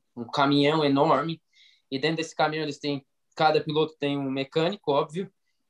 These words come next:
é, eles têm massagista, eles têm fisioterapeuta e tem, tem tudo, tem, tem esse, o,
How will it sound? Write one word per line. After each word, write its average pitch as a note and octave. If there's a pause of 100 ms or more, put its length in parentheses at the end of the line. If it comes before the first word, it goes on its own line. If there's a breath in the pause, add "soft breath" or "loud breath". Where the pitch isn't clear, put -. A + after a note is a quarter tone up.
é, B2+
eles B2+
têm D3
massagista, D3
eles B2+
têm C#3
fisioterapeuta D3 (560)
e A#2+
tem, C3+ (100)
tem C3+
tudo, E3+ (120)
tem, C#3 (100)
tem C#3
esse, C3 (180)
o, B2